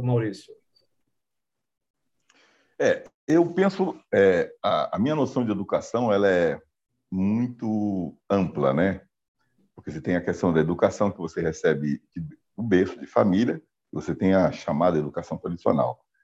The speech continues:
Speaker 2: Eu,
Speaker 1: Isso.
Speaker 2: pra mim, educação é esse conjunto. Eu
Speaker 1: Isso.
Speaker 2: acho que isso que
Speaker 1: Exatamente.
Speaker 2: é, que,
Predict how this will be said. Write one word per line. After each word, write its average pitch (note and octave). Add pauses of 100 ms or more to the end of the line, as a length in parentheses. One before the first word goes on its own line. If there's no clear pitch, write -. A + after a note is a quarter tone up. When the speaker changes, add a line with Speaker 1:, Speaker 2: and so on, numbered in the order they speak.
(180)
Speaker 2:
Eu, F2
Speaker 1:
Isso. B2
Speaker 2:
pra F#2
mim, G#2
educação G#2+
é G#2+
esse G#2
conjunto. E2 (520)
Eu -
Speaker 1:
Isso. E2+
Speaker 2:
acho -
que -
isso A2+
que E2+
Speaker 1:
Exatamente. F2
Speaker 2:
é, D#2
que, F2+